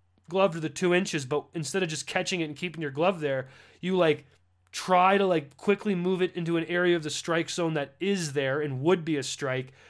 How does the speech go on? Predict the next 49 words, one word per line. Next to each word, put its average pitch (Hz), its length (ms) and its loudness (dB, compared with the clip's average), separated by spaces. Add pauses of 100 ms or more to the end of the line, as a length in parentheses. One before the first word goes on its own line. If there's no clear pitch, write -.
(160)
but 170 200 -6
you 170 60 -10
try 196 240 0
to 226 80 4
do 180 320 0
this, 160 300 0
like, 135 320 0 (240)
secretly 156 1040 -2 (200)
so - 180 -2
that 170 160 4
you're 170 100 2
not, 185 240 4
like, 170 120 -2
just 160 220 -4
going 175 240 6
out 160 160 4
there 156 140 2
like 143 120 -2
a 131 80 -6
Hollywood 147 560 0
glove 143 300 0
save 143 280 -4
in 127 60 -8
hockey, 131 560 -6 (380)
spinning 165 640 0
the 143 80 2
windmill 143 500 0
around, 117 400 -12 (220)
'cause 160 160 -2
then 190 180 4
you 185 80 0
just 156 240 -2
know 160 240 6
that 151 140 2
that's 135 240 -2
obviously 143 560 0
it 135 80 -4
wasn't 131 260 -6
a 113 40 -12
strike. 147 380 -6
But 123 120 -16
if 123 80 -18
you 135 80 -12
do 147 160 -8
a - 20 -4
little 147 180 -6
quick 151 320 -10
little 151 160 -8
whoosh, - 120 -12